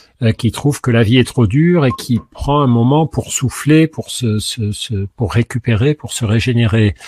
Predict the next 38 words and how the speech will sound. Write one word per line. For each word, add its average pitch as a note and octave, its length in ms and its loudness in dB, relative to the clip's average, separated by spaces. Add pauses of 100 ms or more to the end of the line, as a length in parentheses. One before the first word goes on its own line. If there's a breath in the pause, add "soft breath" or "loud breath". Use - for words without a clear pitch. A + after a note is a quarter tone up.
(380 loud breath)
Euh, G#2+ 320 4
alors, A2 220 4
il B2 80 4
y D#3 80 6
a E3+ 40 6
de D3 120 4
ça. B3+ 260 0 (340)
Quand A#2 240 0
on A#2 80 2
médite, G#2+ 420 0
parfois B2+ 480 0
on A2 80 2
médite G#2 460 2
pour G2 240 -4
apaiser G2+ 360 0
son A2+ 200 0
stress, D#3+ 720 4
pour G2 300 -4
apaiser G#2 460 0
sa A2 180 -2
colère, D3+ 800 4 (160)
pour F2+ 340 0
se - 300 -12
recentrer, A2 680 -4
comprendre G2+ 480 -2
un G2+ 80 0
peu A#2+ 180 -2
ce - 100 -4
qui G#2+ 140 -2
nous G#2 180 2
arrive B2 460 0
quand G2+ 160 -4
la G2 100 0
vie G#2+ 140 0
nous G#2 80 2
bouscule. E3+ 580 -2
Mais, E3 260 2 (520 loud breath)
euh, G#2+ 800 4